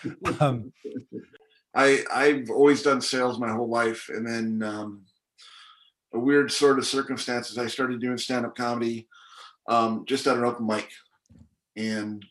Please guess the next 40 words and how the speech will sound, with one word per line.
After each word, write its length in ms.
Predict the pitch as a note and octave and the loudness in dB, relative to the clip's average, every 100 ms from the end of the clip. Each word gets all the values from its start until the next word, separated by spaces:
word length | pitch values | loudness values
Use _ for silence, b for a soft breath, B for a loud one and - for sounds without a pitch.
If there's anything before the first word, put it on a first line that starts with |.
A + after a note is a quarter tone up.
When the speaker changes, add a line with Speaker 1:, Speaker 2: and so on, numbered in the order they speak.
| _ _ _ _ _ _ _ _ _ _ _ _ _ _ - | _ _ _ _ _ _ _ _ _ _ _ _ _ _ -8
Speaker 2:
about 200 | A#2 - | -6 -2
six, 260 | D3 - | -4 2
eight 140 | C#3 A#2 | 2 2
months 260 | B2 A#2+ | -2 -2
into 260 | C3+ B2+ C3 | -2 0 0
it, 100 | A2 | 0
someone 340 | - C3 B2+ A2 | -2 -2 0 -2
at 140 | G2+ | -2
work 280 | A#2+ C3 B2+ | -2 -2 -2
had 100 | A2 | -8
seen 300 | - B2 A#2+ | -6 -6 -4
me 340 | A#2 A2+ A2 - _ | -4 -4 -6 -10 _
do 140 | A#2 | -6
an 60 | A#2 | -4
open 260 | A2+ A2+ A2+ | -4 -4 -2
mic. 260 | A2+ A2 - - - | -2 -4 -10 -20 -10
And 80 | A2 | -8
they 40 | |
thought 180 | A2 A2 | -4 -2
I 60 | A#2 | -2
was 160 | A#2+ | -4
funny. 360 | - A2 A2 A2 B B B B B - | -6 -6 -6 -8 B B B B B -14
And 80 | A2 | -4
so 100 | C3 | 0
they 140 | B2 | 4
asked 280 | B2+ C3+ B2+ | 4 2 0
me 120 | B2+ | 0
to 140 | A#2+ | 2
do 160 | A2+ B2 | 0 -2
something 320 | A#2+ A#2 A2+ | -2 -4 -4
at 180 | G#2+ - | -6 -4
the 160 | A2 A2 | -4 -4
company 320 | A#2+ A2 A2 | -6 -10 -10
Christmas 360 | C3 A#2+ A#2 | -8 -8 -10
party 260 | - G2 F#2 | -6 -6 -6
for 200 | F#2 G2+ | -6 -6
about 220 | G#2 F2+ - | -4 -6 -8
six 240 | B2+ - | -10 -8
hundred 200 | A2 F#2+ | -10 -8
people. 420 | G#2+ F#2+ F2+ - | -10 -8 -10 -12